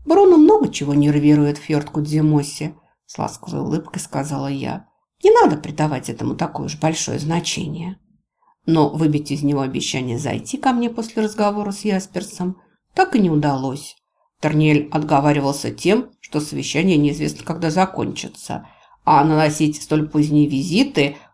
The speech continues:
в Фьорде из такого семейства, как наше, просто неприлично. И мои намеки на то, что для общежития действуют упрощенные правила вежливости, остались попросту незамеченными. Возможно, это было и к лучшему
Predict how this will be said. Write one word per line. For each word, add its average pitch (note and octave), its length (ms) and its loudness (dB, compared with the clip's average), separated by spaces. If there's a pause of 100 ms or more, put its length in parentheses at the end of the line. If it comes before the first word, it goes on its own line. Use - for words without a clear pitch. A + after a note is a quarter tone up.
в - 40 -20
Фьорде D3+ 380 0
из C3+ 100 -8
такого D3+ 340 -2
семейства, D3 500 -2
как D3 260 -2
наше, - 340 -2
просто - 380 0
неприлично. C#4 880 2 (400)
И C#4 100 6
мои D#4+ 180 8
намеки D#4+ 400 4
на D4 220 4
то, E4 100 0
что A#3 240 0
для G3+ 220 2
общежития F#3 640 -2
действуют D#3 640 -2
упрощенные F#3 840 -2
правила A#3 400 0
вежливости, G3+ 1000 -2 (280)
остались F#3+ 480 0
попросту D3+ 580 -8
незамеченными. D3 1160 -4 (460)
Возможно, E4 480 4
это D#4+ 160 0
было D#4+ 220 6
и D#4+ 80 4
к D#4+ 100 -4
лучшему D#3 680 0